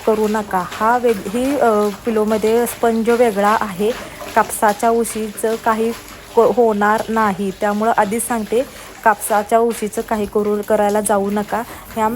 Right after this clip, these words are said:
अ, स्पंज जो असतो ना वेगळा, तो पाण्यात भिजवला तरी चालतो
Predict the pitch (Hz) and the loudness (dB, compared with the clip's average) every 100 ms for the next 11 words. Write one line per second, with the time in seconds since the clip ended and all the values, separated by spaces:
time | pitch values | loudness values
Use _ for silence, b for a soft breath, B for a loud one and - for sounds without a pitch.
0 | 247 214 196 196 - 214 214 214 226 220 | -4 -4 -4 -2 0 0 0 2 4 2
1 | - 226 214 208 196 196 208 214 214 196 | 0 0 0 0 0 0 0 2 2 2
2 | 185 214 196 202 202 214 214 208 185 196 | -2 0 0 -2 -2 -2 0 0 0 -2